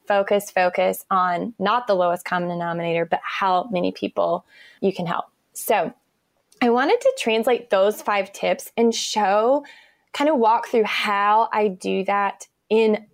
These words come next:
my own business at the Flourish Market. So tip number one was to listen. And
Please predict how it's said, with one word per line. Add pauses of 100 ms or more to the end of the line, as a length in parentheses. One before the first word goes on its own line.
my
own
business
at
the
Flourish
Market. (240)
So (240)
tip
number
one (320)
was
to
listen. (840)
And